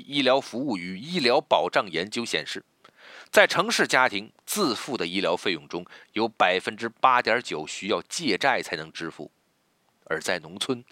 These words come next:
这个比例是百分之二十。当然，这不包括那些根本没有纳入医保体系的大病。一个普通家庭与贫困的差距，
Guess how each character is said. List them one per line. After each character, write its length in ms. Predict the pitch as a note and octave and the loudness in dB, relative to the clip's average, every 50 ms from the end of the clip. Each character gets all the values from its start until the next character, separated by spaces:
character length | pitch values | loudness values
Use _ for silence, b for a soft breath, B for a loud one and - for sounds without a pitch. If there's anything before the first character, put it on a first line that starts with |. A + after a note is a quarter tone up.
| b b b b b _ _ | b b b b b _ _
这 160 | - - G2 E2+ | -2 -2 -2 -2
个 120 | - - | -2 -6
比 200 | - - C#2 B1+ | -10 -10 -12 -12
例 200 | - D#2+ D#2 - b b b b b b b - | -8 -10 -10 -10 b b b b b b b -12
是 260 | - - - - F#2 - _ | -6 -6 -4 -4 -6 -6 _
百 220 | - D2 C#2 C#2 C2+ | -2 -2 -2 -2 -8
分 160 | - - D#2+ D#2+ | -14 -18 -14 -6
之 100 | - G2 | -2 -2
二 240 | - - - - - | 0 0 -2 -4 -4
十。 220 | - - - - _ _ _ _ _ _ _ _ _ _ _ _ _ _ _ _ B B B B B B B B B B B B B | -8 -12 -14 -16 _ _ _ _ _ _ _ _ _ _ _ _ _ _ _ _ B B B B B B B B B B B B B
当 180 | - E3+ F3+ F#3+ | 4 6 6 8
然， 140 | F3 F3 F3+ | 6 6 6
这 160 | - F#3+ D3+ | 6 4 4
不 160 | - F3 G3 | 4 2 2
包 180 | F3 F3+ D#3+ D#3+ | 6 8 8 8
括 160 | D#3 D#3 B2+ | 6 4 2
那 120 | A#2+ A#2 G#2 | 2 2 2
些 160 | - - A2+ | 2 0 -2
根 240 | - - C3 C3 A#2+ | 0 0 -2 0 2
本 140 | G#2+ F2 D2+ | 0 0 0
没 140 | D2 E2+ | 0 -2
有 120 | F#2 F2 E2 | -2 -2 -2
纳 240 | E2+ A2 G2+ E2+ F2 | 0 0 2 2 0
入 160 | F2 F2 F2 | -2 -6 -10
医 180 | E2+ A2+ A#2 | -8 -8 -6
保 220 | G#2 - D#2+ F2+ G2+ | 0 2 2 2 0
体 160 | - - - | -4 -10 -12
系 220 | - - - F#2+ | -10 -10 -10 -6
的 80 | - D2+ | -6 -4
大 260 | - - A2+ F2+ - | -2 -2 -2 -2 -4
病。 160 | - D#2+ D#2 _ _ _ _ _ _ _ _ _ _ B B B B B B B B B | -8 -8 -10 _ _ _ _ _ _ _ _ _ _ B B B B B B B B B
一 160 | - C#3+ G#3+ | 2 4 6
个 100 | G#3 G#3+ | 6 6
普 240 | E3 - - A2 A#2 | 4 4 0 -4 -2
通 180 | - F3+ G3+ F#3+ | -2 -2 -2 2
家 220 | - F#3+ F3+ F3 | 6 6 6 6
庭 140 | - D3+ E3 | 4 0 -8
与 120 | C#3 G2+ F2 | -8 -10 -8
贫 340 | - - - - B2+ F3+ F#3 | -8 -6 -6 -6 -6 -6 -4
困 120 | - F3+ | -4 -2
的 120 | - F2 | -2 -2
差 320 | - - - F3 F#3 F#3 F#3+ | -4 -2 0 2 2 2 2
距， 220 | - F#3+ - - | -2 -4 -10 -10